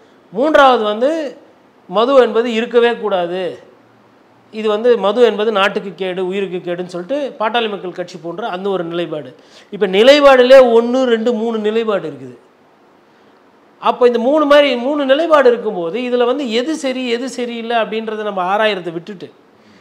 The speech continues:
இருக்கிறதுல எப்படி அதை சிஸ்டமேட்டிக்கா long டேர்ம்ல ஒண்ணு ஒண்ணா லாஜிக்கலா பண்ண முடியுன்றதை தான் பார்க்கணும். திருடனாய் பார்த்து திருந்தாவிட்டால் திருட்டை ஒழிக்க முடியாதுன்னு சும்மா சொல்லல. அதே மாதிரி தான் குடிகாரனாய் பார்த்து திருந்த வேண்டும்.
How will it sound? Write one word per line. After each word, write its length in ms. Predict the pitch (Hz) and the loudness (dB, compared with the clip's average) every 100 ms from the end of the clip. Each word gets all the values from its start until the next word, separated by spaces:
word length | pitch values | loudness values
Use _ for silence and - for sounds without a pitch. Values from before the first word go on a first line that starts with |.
| _ - 175 | _ -8 0
இருக்கிறதுல 760 | 302 349 349 320 269 226 254 285 214 - _ _ _ _ - | 4 4 2 0 2 2 2 0 -6 -14 _ _ _ _ -6
எப்படி 320 | 208 226 311 | -4 2 2
அதை 160 | 226 202 | 2 0
சிஸ்டமேட்டிக்கா 800 | 233 214 294 262 233 208 247 233 | -6 -2 0 0 -2 -2 -2 0
long 320 | 220 262 247 | 0 0 -4
டேர்ம்ல 340 | 240 208 220 | -6 -4 -6
ஒண்ணு 220 | 196 214 | -4 -2
ஒண்ணா 460 | 247 240 233 254 247 | 0 -2 0 -4 -4
லாஜிக்கலா 720 | 170 190 262 285 262 262 254 | -2 2 4 2 0 0 0
பண்ண 180 | 220 220 | -4 -6
முடியுன்றதை 520 | 202 190 180 175 185 | -6 -6 -6 -8 -6
தான் 180 | 190 165 | -6 -8
பார்க்கணும். 360 | 135 123 120 _ _ _ _ _ _ _ _ _ _ | -14 -18 -20 _ _ _ _ _ _ _ _ _ _
திருடனாய் 480 | 208 254 254 254 247 | 2 2 4 0 2
பார்த்து 280 | 233 220 240 | 0 -2 -6
திருந்தாவிட்டால் 760 | - 226 240 240 208 196 247 | -6 -4 0 0 0 -2 -2
திருட்டை 380 | - 226 226 233 | -2 -4 -2 -2
ஒழிக்க 280 | 208 214 214 | -4 -6 -8
முடியாதுன்னு 440 | 208 202 202 226 | -6 -4 -4 -6
சும்மா 260 | 220 220 226 | -10 -8 -8
சொல்லல. 380 | 196 160 135 131 _ _ _ | -8 -12 -16 -20 _ _ _
அதே 340 | 156 180 240 | -6 2 2
மாதிரி 200 | 247 226 | 4 2
தான் 180 | 240 226 | 0 -4
குடிகாரனாய் 560 | 226 247 254 240 247 208 | -4 0 2 2 0 -2
பார்த்து 300 | 220 220 220 | -4 -6 -6
திருந்த 320 | 277 302 277 | -4 2 2
வேண்டும். 280 | 208 165 | 2 -6